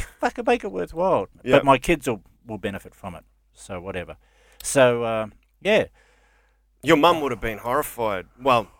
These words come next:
Speaker 2: I'm just thinking from a Greek perspective, 'cause Greek mothers go berserk when you fell ill and you were diagnosed.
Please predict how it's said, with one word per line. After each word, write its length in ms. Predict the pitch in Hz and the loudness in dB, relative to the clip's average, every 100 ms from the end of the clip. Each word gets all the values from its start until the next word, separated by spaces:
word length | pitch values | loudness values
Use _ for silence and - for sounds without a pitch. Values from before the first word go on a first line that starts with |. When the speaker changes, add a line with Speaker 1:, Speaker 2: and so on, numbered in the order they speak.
| _ _ - | _ _ -6
Speaker 2:
I'm 120 | 120 | -6
just 180 | 113 - | -6 -10
thinking 260 | 117 104 104 | -12 -12 -14
from 220 | - 95 | -12 -12
a 40 | |
Greek 320 | 92 117 113 - | -10 -8 -8 -8
perspective, 540 | 110 - 107 - 104 | -16 -12 -14 -14 -18
'cause 140 | 110 98 | -18 -8
Greek 320 | 120 110 104 | -6 -6 -6
mothers 300 | 101 92 85 | -8 -8 -14
go 160 | 90 | -12
berserk 480 | 87 95 104 101 - _ _ _ | -12 -12 -8 -8 -8 _ _ _
when 240 | 117 120 113 | -4 -4 -4
you 240 | 107 104 | -10 -12
fell 360 | - 131 110 104 | -8 -4 -4 -4
ill 340 | 120 104 90 _ _ _ | -4 -4 -4 _ _ _
and 160 | 104 110 | -8 -6
you 180 | 101 101 | -8 -10
were 160 | 107 101 | -8 -4
diagnosed. 760 | 110 98 90 104 98 - - | -2 -4 -4 -6 -6 -8 -18